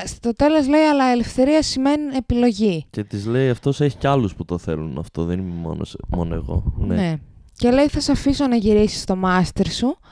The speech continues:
Speaker 1: θα κάνεις ένα συμβόλαιο με το μάστερ που θα κρατάει το πολύ ένα χρόνο και θα μπορείς να είσαι ξανά υπό την δούλεψή του».
Speaker 2: Ναι, να γίνεις σαν υπάλληλος πλέον, ας
Speaker 1: Ναι.
Speaker 2: πούμε.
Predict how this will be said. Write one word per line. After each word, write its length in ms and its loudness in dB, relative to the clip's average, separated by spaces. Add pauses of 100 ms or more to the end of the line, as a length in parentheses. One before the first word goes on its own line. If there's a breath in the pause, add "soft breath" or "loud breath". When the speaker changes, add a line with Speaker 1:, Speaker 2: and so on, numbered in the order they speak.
(220 soft breath)
Speaker 1:
θα 140 -2
κάνεις 360 0
ένα 180 0
συμβόλαιο 880 4
με 120 -2
το 120 -2
μάστερ 640 -2
που 120 -4
θα 100 -6
κρατάει 460 -2
το 100 -2
πολύ 260 0
ένα 220 -2
χρόνο 600 -4 (1120 loud breath)
και 100 -2
θα 120 0
μπορείς 300 2
να 100 0
είσαι 180 -2
ξανά 360 -2 (220)
υπό 300 -2
την 300 -2 (600)
δούλεψή 800 0
του». 220 -4 (100)
Speaker 2:
Ναι, 340 -6
να 140 -4
γίνεις 340 -4
σαν 260 -4
υπάλληλος 720 -2
πλέον, 440 -8 (140)
ας 160 -4
Speaker 1:
Ναι. 100 -4
Speaker 2:
πούμε. 320 -6